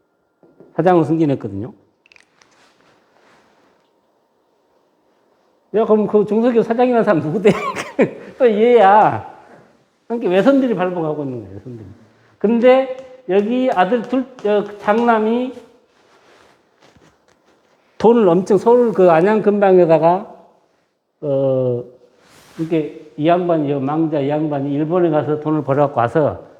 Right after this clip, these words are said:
이 근방의 일대에다가 땅을 많이 샀는가 봐요. 그래가지고 이 땅을 팔아서 서울 가서 안양 근방에 옛날 땅을 샀는데 그 땅이 뻥튀기 된 거야.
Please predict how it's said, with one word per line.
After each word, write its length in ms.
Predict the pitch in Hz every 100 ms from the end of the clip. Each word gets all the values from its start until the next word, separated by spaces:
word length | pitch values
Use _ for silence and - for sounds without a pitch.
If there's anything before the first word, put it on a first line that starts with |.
| _
이 140 | - 156
근방의 500 | 165 165 160 151 143
일대에다가 760 | 131 - 160 139 127 151 190 - - _ _ _ _
땅을 260 | 180 185 113
많이 200 | 143 147
샀는가 340 | 147 170 160
봐요. 260 | 131 104 85 - _ _ _ _ _ _ _ _ _ _ _ _ _ _ _ _ _ _ _ _ _ _ _ _ _ _ _ _
그래가지고 760 | 170 180 165 151 151 180 208 - _ _ _ _ _ _ _ _ _ _ _ _ _ _ _ _ _ -
이 80 | 151
땅을 300 | 160 175 165
팔아서 420 | - 175 180 175 165
서울 260 | 196 196
가서 520 | 175 156 170 196 220 - - _ _ _
안양 300 | 139 170 165
근방에 400 | 170 175 170 151
옛날 360 | 147 170 180
땅을 240 | 151 170 170
샀는데 280 | 175 180 151
그 140 | 160
땅이 320 | 170 160 127
뻥튀기 280 | - 185 170
된 120 | 127
거야. 180 | 117 95